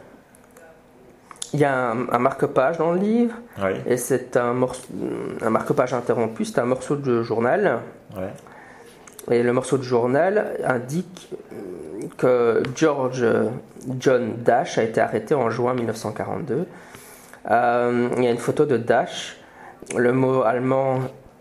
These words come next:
Speaker 1: Eidbrecher, donc, euh, Oathbreaker, le briseur de, de, d'os, hein, de,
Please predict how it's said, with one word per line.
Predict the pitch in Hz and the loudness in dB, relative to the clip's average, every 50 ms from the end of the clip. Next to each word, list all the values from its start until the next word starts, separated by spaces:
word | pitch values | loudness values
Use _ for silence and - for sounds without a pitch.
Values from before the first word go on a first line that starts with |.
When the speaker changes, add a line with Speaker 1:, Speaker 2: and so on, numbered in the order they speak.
| - - - | -8 -2 2
Speaker 1:
Eidbrecher, | 117 131 143 143 143 143 139 131 127 147 - - 175 180 180 - - - - - - - - - - - - - - - | 2 4 4 2 2 0 2 4 2 2 2 2 2 2 2 0 -6 -14 -16 -20 -20 -20 -20 -20 -20 -20 -20 -14 -6 -4
donc, | 131 120 - - 123 | -4 -4 0 0 2
euh, | 113 113 110 - | 2 2 2 2
Oathbreaker, | - - 120 135 143 - - - 151 135 131 - - 170 170 185 | 0 0 0 0 0 -2 -2 0 2 2 2 2 2 2 2 2
le | 165 127 117 117 | 2 0 0 0
briseur | 131 139 - 135 123 135 131 123 120 123 123 | -2 -4 -6 -4 -2 0 2 2 2 2 0
de, | 117 - - 117 113 110 - - - | -2 -2 -2 -2 -2 -4 -8 -10 -10
de, | - - 120 110 107 104 104 107 107 107 110 107 - - - 110 - - 117 117 | -8 -6 -4 -4 -2 -2 -2 -4 -6 -6 -6 -8 -8 -8 -8 -8 -8 -8 -6 -2
d'os, | 117 110 131 165 175 - - | 0 2 2 2 0 -4 -6
hein, | 123 117 120 | -6 -4 -2
de, | - | -2